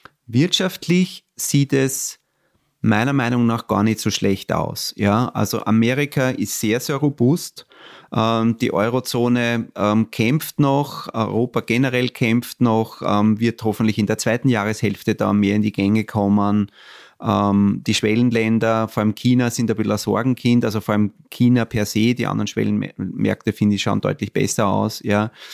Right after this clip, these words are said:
Aber insgesamt, wenn man sich jetzt einmal anschaut, auch die, die Wirtschaftsprognosen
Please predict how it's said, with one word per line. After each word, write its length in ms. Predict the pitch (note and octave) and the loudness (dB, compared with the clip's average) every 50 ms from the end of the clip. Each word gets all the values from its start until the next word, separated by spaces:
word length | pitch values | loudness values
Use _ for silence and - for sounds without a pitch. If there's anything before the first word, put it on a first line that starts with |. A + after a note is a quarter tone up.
| - - - _ | -20 -20 -10 _
Aber 180 | - A#2 A#2+ A#2+ | -2 -2 0 2
insgesamt, 520 | A#2 D3+ D#3 - - F3 - D#3+ C3+ C3 | 2 2 2 2 0 -2 -2 -2 -2 0
wenn 120 | C3 A#2+ B2 | 0 2 2
man 100 | B2+ B2 | 0 0
sich 100 | - B2 | 0 -2
jetzt 180 | A#2 - - | -2 0 0
einmal 220 | B2+ A#2 A#2 A2 - | 0 0 0 0 -2
anschaut, 520 | - F#2 A2+ B2 - B2 A#2 A#2 A#2 - | -2 -4 -4 -2 -2 0 0 0 -2 -2
auch 200 | - G#2 G#2+ - | -2 -4 -4 -4
die, 300 | - - A2 G#2+ A2 G#2+ | -4 -2 0 0 0 0
die 160 | - A2+ G#2 | -2 -4 -2
Wirtschaftsprognosen 1300 | A2+ B2 B2 - B2+ A#2+ - - - - A2 G#2 - G#2 G2+ G2 G#2 A#2+ B2+ B2+ - C3+ C3+ C3 C3+ C3 | -2 -2 0 0 -2 -4 -4 -6 -4 -2 -2 0 0 0 0 0 0 0 0 0 0 2 2 2 0 -2